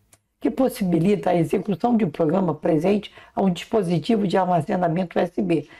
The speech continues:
imediatamente após a sua conexão. Por exemplo, eu tenho uma pendrive, eu enfio. Se tiver um programa lá, o que que vai acontecer com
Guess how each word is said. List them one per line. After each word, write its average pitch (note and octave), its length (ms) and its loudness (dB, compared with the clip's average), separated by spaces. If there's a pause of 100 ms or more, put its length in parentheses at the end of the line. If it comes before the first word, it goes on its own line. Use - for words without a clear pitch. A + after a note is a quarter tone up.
(220)
imediatamente F#3 880 2
após F3+ 340 -2
a F#3+ 100 0
sua - 360 -4
conexão. G3 540 -2 (340)
Por D#3+ 140 2
exemplo, G3+ 320 0 (500)
eu G4 100 0
tenho F#3+ 140 0
uma E3 140 4
pendrive, A3+ 520 2 (540)
eu A#3 180 6
enfio. A3 460 2 (500)
Se E4 180 2
tiver E4 200 4
um F4+ 100 2
programa F3 520 2
lá, A3 180 2
o F3+ 100 -2
que - 120 2
que D4 120 -2
vai B3+ 100 2
acontecer G#3+ 520 -2
com G3+ 180 -4